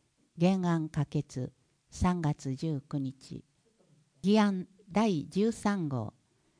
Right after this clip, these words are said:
西予市鍼灸及びマッサージ等施術費助成条例の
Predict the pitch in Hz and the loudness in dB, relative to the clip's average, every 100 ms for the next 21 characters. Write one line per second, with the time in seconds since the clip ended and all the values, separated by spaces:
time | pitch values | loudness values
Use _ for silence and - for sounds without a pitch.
0 | _ _ - - 220 226 208 196 - 127 | _ _ -12 0 4 4 4 0 -2 -4
1 | - _ _ _ - 202 208 - _ _ | -4 _ _ _ 0 2 2 -2 _ _
2 | - 202 190 151 - _ _ - 180 185 | -10 -4 -2 -2 -6 _ _ 0 4 4
3 | 160 156 - _ - 170 185 - 240 190 | 2 0 -4 _ -2 2 2 2 0 2
4 | 139 135 170 131 82 - - - 180 185 | -2 -2 0 0 -2 -12 -20 -2 0 0
5 | 220 208 190 - 135 - _ _ - 160 | -2 -4 -10 -6 -6 -6 _ _ -20 -10
6 | 151 147 - 202 190 151 175 185 165 135 | -6 -4 0 2 2 0 0 2 2 2
7 | 131 131 135 | 2 -2 -6